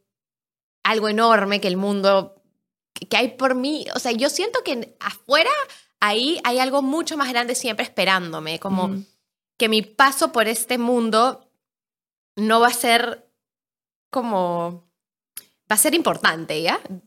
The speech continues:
Speaker 1: De alguna forma. Y, y creo que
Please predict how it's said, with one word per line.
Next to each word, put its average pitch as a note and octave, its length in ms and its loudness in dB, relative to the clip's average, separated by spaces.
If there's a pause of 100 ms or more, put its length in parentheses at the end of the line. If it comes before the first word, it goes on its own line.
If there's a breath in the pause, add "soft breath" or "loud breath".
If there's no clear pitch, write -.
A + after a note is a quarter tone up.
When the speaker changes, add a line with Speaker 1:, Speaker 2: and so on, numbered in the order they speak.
(100)
Speaker 1:
De G3+ 80 2
alguna D4 280 0
forma. F#3+ 520 2 (520 soft breath)
Y, G#3 520 -2
y G#3+ 100 -6
creo C4 280 0
que C#4 400 -2